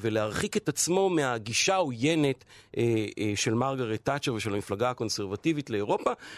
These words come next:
והוא הצהיר דבר ראשון עם כניסתו לתפקיד, "אני רוצה להיות בליבה של אירופה". והייתה לו הזדמנות פנטסטית עם אמנת מסטריכט, שהיא זאת שמכוננת את האיחוד האירופי כפי שאנחנו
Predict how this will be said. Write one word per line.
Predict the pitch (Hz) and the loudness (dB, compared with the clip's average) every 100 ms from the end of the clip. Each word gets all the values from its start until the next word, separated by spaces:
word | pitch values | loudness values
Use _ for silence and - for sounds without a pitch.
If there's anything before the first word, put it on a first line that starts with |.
| - | -2
והוא | 233 | 0
הצהיר | - 285 | 2 0
דבר | 226 196 208 | 2 2 2
ראשון | 185 - 185 | 2 2 4
עם | 165 | 2
כניסתו | 135 127 123 160 | 2 -2 2 2
לתפקיד, | 151 127 233 240 - - - | 0 -2 -2 -2 -4 -12 -2
"אני | 147 185 247 | 2 4 4
רוצה | 165 139 175 175 | 2 2 2 2
להיות | 135 143 127 | 2 2 0
בליבה | 107 127 131 101 113 | 0 0 0 0 -2
של | 110 127 110 | 0 -2 -2
אירופה". | 95 92 80 - - - - - - | -4 -6 -10 -10 -12 -14 -20 -20 -4
והייתה | 160 165 | -2 2
לו | 277 262 | 2 2
הזדמנות | 175 165 220 - | 2 2 2 0
פנטסטית | 147 135 196 196 - 143 | 0 2 0 0 -2 0
עם | 131 | 0
אמנת | 117 117 143 - | 2 0 -2 -2
מסטריכט, | 113 - 175 185 | -2 0 2 0
שהיא | - 107 147 | 0 0 2
זאת | 127 - | 0 0
שמכוננת | 117 113 131 95 107 151 131 | 0 0 0 0 0 0 0
את | 110 | 0
האיחוד | 104 95 120 117 | 0 -2 -2 0
האירופי | 110 107 123 | 0 0 -4
כפי | 123 - - | -8 -12 -10
שאנחנו | - 104 101 110 101 | -6 -4 -6 -4 -6